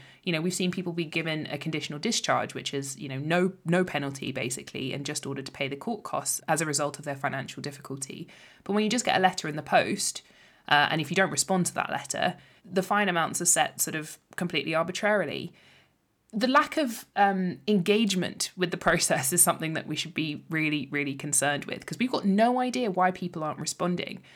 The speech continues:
You know, we had a client who was visited by an enforcement officer two days before she moved house.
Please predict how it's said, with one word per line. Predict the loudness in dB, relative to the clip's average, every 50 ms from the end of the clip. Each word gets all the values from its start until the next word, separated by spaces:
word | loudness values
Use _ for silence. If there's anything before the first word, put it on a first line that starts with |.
| -20 -20 -20 -14 _
You | -2
know, | -2 0
we | 2 2
had | 2 2
a | 0
client | -2 -2 -2 0 0 0 -2 -4
who | -4 -2 -2 0 -2 -2 -6 -8 -6
was | -2 0 0 0 0 0
visited | 0 0 0 0 0 -2 0
by | 0 2 2
an | 2 0
enforcement | -2 -4 -4 -4 -4 -4 -4 -6 -6
officer | -8 -8 -4 -4 -2 -2 -2 -2 -4
two | -4 -2 0 0
days | 0 0 0 -2
before | -4 -8 -8 -6 -6 -6
she | -6 -6
moved | -8 -8 -10 -8 -6
house. | -4 -2 -2 -2 -4 -4 -4 -6 -6